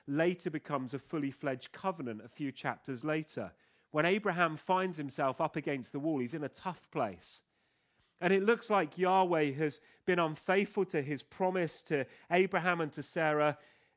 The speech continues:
They're still childless. So what do they do? Well, they decide they're gonna try and help God out. Abraham and Sarah, in this moment of their journey with God, do what many of us end up doing. We look at the promise of God over our lives, and then we compare that promise with our circumstances,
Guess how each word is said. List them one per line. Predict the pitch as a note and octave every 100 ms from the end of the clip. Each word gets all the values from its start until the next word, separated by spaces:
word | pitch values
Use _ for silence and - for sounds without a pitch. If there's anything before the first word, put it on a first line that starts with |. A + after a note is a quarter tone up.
| -
They're | E3
still | - G3+ F#3
childless. | E3+ - F3 E3 C3 B2
So | -
what | E3 F#3+
do | F#3+
they | F#3
do? | E3 F3+ E3+
Well, | D#3+
they | D#3+
decide | D3+ - E3 D3
they're | C#3
gonna | C#3+ C3+
try | - D3
and | C3+
help | B2+ B2 A#2 -
God | C3 D3+
out. | D#3 A2 F#2 - - _ _ _ _ _ _ _ _ _ _ _ -
Abraham | E3+ F#3+ F#3+ D#3+ E3
and | D3 C#3
Sarah, | - F3 E3 C#3+
in | B2+ B2+
this | D#3+ E3 -
moment | D#3 C#3+ C3
of | A#2+
their | D3 C3+
journey | - C#3+ C3+
with | C3 C3
God, | - D#3 A#2
do | - D#3
what | D#3+ D3+
many | D#3 F3 F3+ D#3+
of |
us | A#2+ A#2
end | C#3 B2+
up | C3 B2
doing. | E3+ D#3+ A#2 F#2 F2+ _ _ _ _ _ _
We | D3 D#3
look | F#3+ F#3+
at | D3
the |
promise | C3+ - G3+ G#3 G#3 -
of | C#3 -
God | F#3 G3+
over | F#3+ F3 D#3
our | D#3+
lives, | D#3 E3 C#3 B2+
and | C#3+
then | D3+ D3+
we | D3
compare | - D3 - G3 G3+
that | F#3+ E3
promise | - E3+ D#3+ C#3
with | D#3+ C#3+
our | C3+
circumstances, | C3 G#3+ G#3+ G#3 D3 B2 C3 A2 F#2+ - G#2 A2+